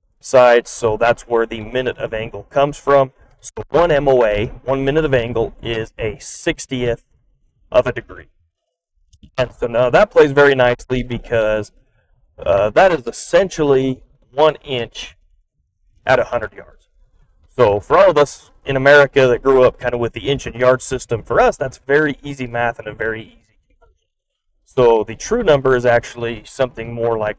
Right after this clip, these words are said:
one point zero four seven inches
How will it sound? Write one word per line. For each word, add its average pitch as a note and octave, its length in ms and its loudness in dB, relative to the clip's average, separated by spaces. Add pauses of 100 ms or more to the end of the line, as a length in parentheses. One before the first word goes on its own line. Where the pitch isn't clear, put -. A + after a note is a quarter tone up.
one C#3+ 220 0
point C3 400 -8 (160)
zero C3 580 2 (480)
four A2 760 -4 (240)
seven D3 600 -2 (440)
inches D3 540 -4